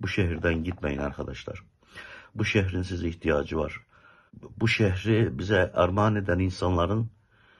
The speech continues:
bizde vebali var. Bizim bir görevimiz var. Bize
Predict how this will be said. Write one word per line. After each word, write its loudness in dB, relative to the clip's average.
bizde 2
vebali 4
var. -6
Bizim 2
bir -8
görevimiz 6
var. 4
Bize 2